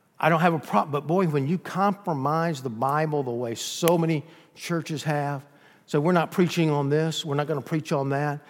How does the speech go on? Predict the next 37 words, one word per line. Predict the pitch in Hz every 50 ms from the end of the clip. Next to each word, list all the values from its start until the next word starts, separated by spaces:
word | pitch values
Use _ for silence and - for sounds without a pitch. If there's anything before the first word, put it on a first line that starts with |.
| - - -
The | - 151
Greek | 127 151 175 170 -
word | - 170 170 165 156
doesn't | 165 156 - 156 143
mean | 147 151 151 147 147
this, | 143 151 151 139
the | - 123
Hebrew | 117 147 156 135 151 151
word | 147 139 147 143 139 131
doesn't | 143 139 131 135 123
mean | 127 135 139 131 127
that. | 131 131 131 131 135 131 113 - _ _ _ _ _ _ _ _ _ _ _ _ _ _ _ _ _ _ _ _ _ _
And | - 151 160
you | 156 147
see | 135 - - - 208 208 190 170 143 127
a | 120
great | 127 120 135 143 147 160 165 -
falling | - - - - 151 151 151 147 147 151 156 151 151 156
away | 123 120 120 123 139 135 127 120 107 104 104 104 110 113 - _ _ _ _ _ _ _ _ -
of | 127 120
the | 120 123
church. | - - - 175 156 127 110 -
It's | 131 -
happening | - - - 170 185 175 180 - 180 175 175 175 170 175 - - - _ -
now | - 143 147 156 160 165 156 147 135
in | 127 143 143
the | 139
most | 131 135 135 117 -
churched, | - - - - - 185 185 185 185 185 - - - - - - - _ _ _ _ _ _ _ _ _ _ -
probably | - - 175 175 180 165 170 165 165
the | 135 143
most | 131 135 147 143 - -
churched | - - - 175 175 165 160 160 - - - - - - _ _ _ _ _ _ _ _ _ _ _ _ _ _ _ _
country | - - - 165 170 165 - - - 160 156 151 156 131
in | 135 123 113
the | 113
world, | 107 110 113 127 123 117 110 110 110 104 104 - 107 107 -